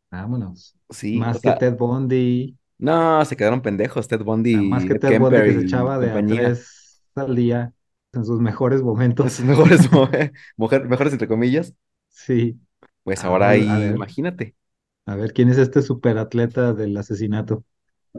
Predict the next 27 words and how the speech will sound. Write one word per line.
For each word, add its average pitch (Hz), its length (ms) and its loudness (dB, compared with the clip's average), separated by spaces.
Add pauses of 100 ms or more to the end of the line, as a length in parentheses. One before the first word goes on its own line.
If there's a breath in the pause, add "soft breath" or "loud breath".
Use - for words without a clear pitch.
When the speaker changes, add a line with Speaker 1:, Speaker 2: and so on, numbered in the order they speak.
(160)
Speaker 2:
Sí, - 180 0
justamente, 139 880 0
este, 104 400 -4
te - 80 -8
voy 113 80 4
a 147 40 2
platicar 127 320 -2
hoy, 131 100 0
Memo, 127 240 0
bienvenido, 117 460 -2
por - 160 -14
cierto, 110 260 -6
de 104 60 -2
nuevo 127 360 -2
a 104 80 -4
Mentes 113 240 -2
Retorcidas. 165 460 -4
Hoy 240 100 2
te 226 80 0
voy 165 60 2
a - 40 -8
platicar 156 480 -2
del 156 280 0
asesino 160 560 -4
de 139 240 0
Green 139 360 0
River. 110 520 -2